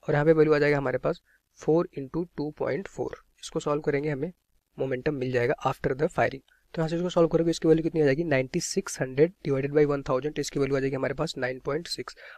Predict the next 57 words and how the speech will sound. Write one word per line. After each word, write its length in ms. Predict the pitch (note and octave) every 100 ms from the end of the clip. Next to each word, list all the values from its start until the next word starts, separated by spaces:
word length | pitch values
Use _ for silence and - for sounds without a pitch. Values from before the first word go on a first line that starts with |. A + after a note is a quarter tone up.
| -
और 60 | D3
इसको 220 | D3+ G3+
फ़ोर 380 | - F3 F3 G3 - -
into 280 | D3+ - F3+ -
टू 80 | D#3+
पॉइंट 260 | D3 D3+
फ़ोर, 140 | - D3+
इसकी 180 | -
वैल्यू 200 | D3+ D3
आ 40 | C#3
जाएगी 160 | C#3
हमारे 160 | C3+ C3+
पास 200 | D3+ D#3+
नाइन 160 | C#3 C3
पॉइंट 240 | D3+ C3+
सिक्स। 280 | - F3 -
तो 100 | -
यहाँ 100 | C3+
से 120 | -
आप 100 | D3
देख 160 | C#3 C#3+
सकते 280 | C#3 - C#3
हो 180 | C#3 - _ _ _
कि 140 | F#3+ - -
जिस 200 | D#3 F3
मोमेंट 300 | D3+ C#3 C#3
पे 120 | -
आपने 300 | D3 C#3 C#3
गन 180 | C#3+ C3
को 240 | C3 D3+ - _ _ _
फायर 200 | C#3+ C#3+
किया 200 | - C#3+
होगा, 240 | B2+ C3+ - -
बुलेट 220 | C#3+ D#3
बाहर 220 | C#3+ C#3 C#3+
निकली 260 | C#3+ C#3
होगी, 160 | C#3 E3+
तो 200 | - - -
उस 200 | E3+ D3
मोमेंट 260 | C3 B2+
पे 100 | C#3+
भी 180 | C#3 E3+ - C#3+
जो 220 | C3+ D3
हमारे 220 | C#3 C#3+
पास 240 | E3 E3+ -
पूरे 200 | C#3 D3+
बुलेट 400 | C3 B2+ C3+ E3 -
और 100 | C3+
मास 300 | C3 D3 D3
का 140 | - D3+
जो, 200 | D3+ - -
सॉरी, 240 | B2 B2
बुलेट 380 | B2+ B2+ D#3+ -
और 160 | C3
गन 180 | C3 C3+
का 120 | D3
जो 200 | D3 D#3+